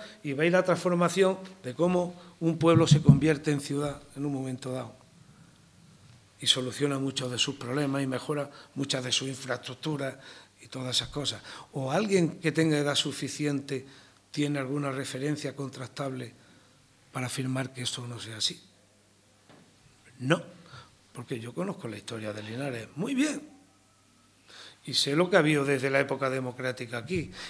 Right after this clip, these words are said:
Y sé hasta cuándo se ha hecho cada acerao y cuándo se ha puesto casi cada baldosa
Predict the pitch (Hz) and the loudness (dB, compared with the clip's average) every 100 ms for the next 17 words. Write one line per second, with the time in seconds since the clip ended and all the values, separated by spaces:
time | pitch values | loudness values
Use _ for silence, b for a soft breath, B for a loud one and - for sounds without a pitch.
0 | B 131 - 190 190 190 - 147 - 147 | B 0 4 4 2 -2 -6 -6 -4 -6
1 | 131 151 180 185 175 170 170 165 160 156 | -4 -2 -2 0 2 0 0 -4 -4 -2
2 | 151 147 139 170 131 - - _ - B | -2 -2 -2 -2 -4 -16 -20 _ -20 B
3 | B 117 123 123 123 131 - 117 131 113 | B -8 -6 -2 -2 -2 -6 -8 -8 -6
4 | 110 - 107 117 120 117 110 123 - | -2 -2 -2 -4 -4 -6 -8 -6 -6